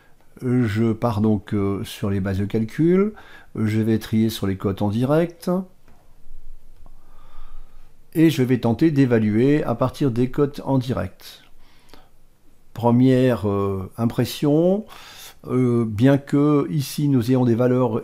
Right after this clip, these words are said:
I D C et C F P intéressantes,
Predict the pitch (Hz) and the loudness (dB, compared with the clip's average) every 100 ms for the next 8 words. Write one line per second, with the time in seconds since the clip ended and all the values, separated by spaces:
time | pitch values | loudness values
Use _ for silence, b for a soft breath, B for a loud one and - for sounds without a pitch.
0 | - 120 123 123 143 139 139 139 123 127 | -2 0 0 -2 0 2 2 0 -2 0
1 | 131 120 - - 117 - 131 131 - 113 | 0 -4 -6 -4 -4 -4 0 0 -2 -4
2 | 110 104 107 185 196 190 | -2 -2 -2 -2 -2 -4